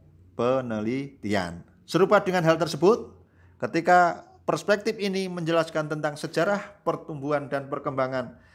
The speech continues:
sistem ekonomi kapitalis dunia hanya bermaksud untuk sekedar menyampaikan hipotesis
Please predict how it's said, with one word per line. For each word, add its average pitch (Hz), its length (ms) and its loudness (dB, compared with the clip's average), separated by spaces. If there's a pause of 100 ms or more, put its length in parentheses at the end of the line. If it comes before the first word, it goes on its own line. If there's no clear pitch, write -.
(160)
sistem 226 480 2
ekonomi 156 480 -4
kapitalis 143 480 -2
dunia 147 480 -4 (400)
hanya 127 320 -2
bermaksud 131 480 -4
untuk 127 240 -6
sekedar 135 400 -4
menyampaikan 156 800 -4
hipotesis 175 800 -2